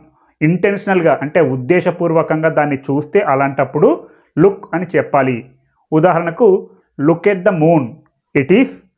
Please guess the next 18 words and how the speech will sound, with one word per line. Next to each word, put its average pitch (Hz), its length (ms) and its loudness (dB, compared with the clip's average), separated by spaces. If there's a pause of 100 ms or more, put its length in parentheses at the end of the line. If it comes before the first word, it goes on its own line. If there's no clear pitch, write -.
(120)
so 185 180 6
beautiful." 156 600 0 (520)
అంటే 151 560 0 (880)
look 196 180 2 (140)
at 165 220 0
the 165 160 -2
moon 147 360 2 (220)
అంటే 127 380 -2
ఆ 147 100 2
చందమామను 151 580 0 (120)
చూడండి, 139 560 -2 (300)
అది 156 420 -2 (500)
చాలా 165 440 2 (360)
అందంగా 143 480 0
ఉంది. 131 480 -2 (260)
It's 151 180 -2 (160)
so 151 80 4 (140)
beautiful 135 460 -4